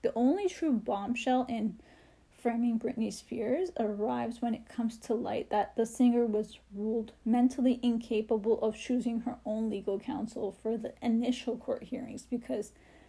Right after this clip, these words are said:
that hinges upon the findings in a mysterious psychological evaluation that remains sealed to this day, and one that Britney's own legal team wasn't allowed to see that smoking gun,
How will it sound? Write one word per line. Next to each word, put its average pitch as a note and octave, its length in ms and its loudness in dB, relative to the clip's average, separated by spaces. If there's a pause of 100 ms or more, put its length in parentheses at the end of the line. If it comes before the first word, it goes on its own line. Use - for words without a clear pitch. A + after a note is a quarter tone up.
(140)
that - 240 0
hinges D4 480 6
upon B3+ 400 2
the A#3+ 80 0
findings B3 640 2
in A3+ 160 2
a A3+ 60 0
mysterious A#3 680 0
psychological A3 840 0
evaluation A3 840 0 (560)
that - 180 0
remains B3 580 4
sealed A#3 340 4
to - 100 -8
this - 260 -2
day, - 400 -4 (420)
and A3 320 2
one C4 280 4
that C4 320 2 (360)
Britney's B3+ 420 6
own C4 280 4
legal D4 320 4
team B3 320 6
wasn't B3 340 2
allowed A3 380 2
to - 140 -16
see A3+ 260 -2
that B3 400 -4
smoking A3+ 540 -2
gun, F#3 340 -6